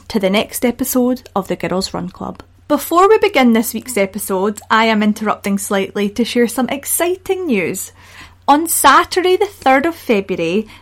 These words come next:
the Girls Run Club will be taking over the Crichton Park Run in Dumfries. I would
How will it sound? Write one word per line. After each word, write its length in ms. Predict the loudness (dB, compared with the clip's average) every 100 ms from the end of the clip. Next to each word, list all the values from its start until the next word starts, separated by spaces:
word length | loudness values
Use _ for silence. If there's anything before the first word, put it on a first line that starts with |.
| -2
the 80 | 2
Girls 400 | 2 2 0 -2
Run 240 | -2 -2
Club 380 | -4 -4 -4 -6
will 180 | -4 -2
be 120 | -2
taking 580 | -6 -4 -6 -4 -6 -4 -2
over 500 | 0 2 2 4 2
the 140 | -2 -4
Crichton 440 | -2 -2 0 0
Park 380 | 2 2 2 -2
Run 180 | -4 -2
in 180 | -4
Dumfries. 680 | -4 -6 -6 -10 -10 -12 -14 -18 -20 -20 -20 -20 -4 2
I 320 | 4 4 4
would 320 | 4 2